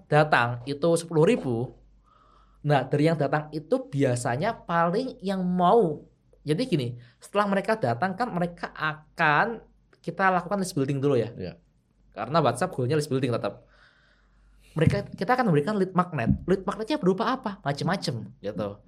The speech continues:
Speaker 1: Bisa aja berupa webinar, e-book, eh, eh, apa namanya itu, eksklusif konten, dan sebagainya. Tiap bisnis beda, tapi yang jelas,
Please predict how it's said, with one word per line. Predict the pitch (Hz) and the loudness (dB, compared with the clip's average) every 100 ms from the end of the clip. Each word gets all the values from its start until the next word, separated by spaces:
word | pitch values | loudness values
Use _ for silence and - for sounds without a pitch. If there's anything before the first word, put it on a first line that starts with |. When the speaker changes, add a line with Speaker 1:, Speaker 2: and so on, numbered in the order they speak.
| - _ | -20 _
Speaker 1:
Bisa | 131 123 147 | -4 0 2
aja | 113 104 160 165 156 - - | 2 2 4 4 4 -6 -6
berupa | 123 120 | -2 0
webinar, | 113 113 123 185 233 - - - _ | 0 0 2 4 2 -6 -20 -20 _
e-book, | 123 120 - 226 - - _ - | -6 6 6 6 0 -18 _ -4
eh, | 127 120 117 113 113 110 107 110 | 0 2 2 2 0 0 -2 -4
eh, | - 113 113 - _ _ | -6 -6 -6 -8 _ _
apa | - 143 139 | -6 -2 2
namanya | 127 127 135 131 | 4 4 0 -6
itu, | 127 175 - | 0 0 0
eksklusif | 123 - 123 135 | -4 -4 -4 -4
konten, | 131 120 117 190 | -2 6 6 6
dan | 143 | 2
sebagainya. | 117 120 120 135 127 113 - _ _ _ _ _ _ _ | 0 2 4 4 2 -4 -10 _ _ _ _ _ _ _
Tiap | - 175 | 0 0
bisnis | - 143 | 2 2
beda, | - 120 120 151 - - | 4 2 4 2 0 0
tapi | 156 - 226 | 0 2 0
yang | 208 | 0
jelas, | 120 139 - | 4 6 6